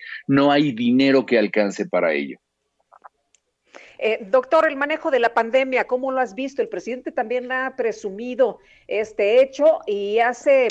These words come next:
Speaker 2: pues, eh, no sé si ayer o antier en la mañanera, eh, felicitaba a, a, a los, eh, que encabezan el sector salud, eh, pues, por supuesto, al doctor Hugo López-Gatell, que, que casi le aplaude, ¿no? Y le dice que ha resistido,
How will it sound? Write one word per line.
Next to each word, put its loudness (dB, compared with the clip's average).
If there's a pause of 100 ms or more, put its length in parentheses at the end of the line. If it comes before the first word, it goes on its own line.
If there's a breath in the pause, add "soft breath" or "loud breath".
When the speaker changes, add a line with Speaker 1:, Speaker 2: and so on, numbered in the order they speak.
Speaker 2:
pues, -2
eh, 2
no -6
sé -6
si -4
ayer 0
o 0
antier -2
en -2
la -4
mañanera, -4 (200 soft breath)
eh, -2
felicitaba 0 (160)
a, -2
a, -4
a -4
los, -4
eh, 0 (180)
que 2
encabezan 0
el -6
sector -4
salud, -2 (400 soft breath)
eh, 2
pues, -2 (100)
por 0
supuesto, 2
al 0
doctor 0
Hugo 2
López-Gatell, 2
que, -2
que -6
casi -2
le -2
aplaude, -6
¿no? -4
Y -6
le -4
dice -4
que -4
ha 0
resistido, -2